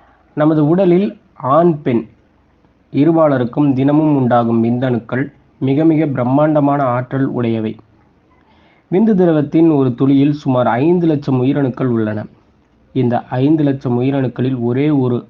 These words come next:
அணு மனைவியின் சுரோனித அணுவுடன் கூடினாலும் உடனே கர்ப்பம் உண்டாக ஒரு மனிதன் உண்டாக முடியும். இங்க என்ன சொல்றாங்க அப்படின்னா,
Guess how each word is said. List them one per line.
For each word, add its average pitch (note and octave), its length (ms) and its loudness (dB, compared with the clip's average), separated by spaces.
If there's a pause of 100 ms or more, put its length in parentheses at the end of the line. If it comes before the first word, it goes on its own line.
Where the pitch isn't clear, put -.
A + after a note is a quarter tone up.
அணு A#2+ 360 -6 (220)
மனைவியின் C3+ 480 0 (100)
சுரோனித D3 560 -2
அணுவுடன் C3 480 -4 (460)
கூடினாலும் C#3 600 2
உடனே C3+ 340 0
கர்ப்பம் C3 480 -2
உண்டாக A2+ 480 -2
ஒரு A#2+ 180 -4
மனிதன் B2+ 360 -2
உண்டாக A#2+ 480 -2 (480)
முடியும். A2+ 340 -2 (1300)
இங்க C#3 180 0
என்ன D#3 200 2
சொல்றாங்க D3+ 480 0
அப்படின்னா, A2+ 460 -2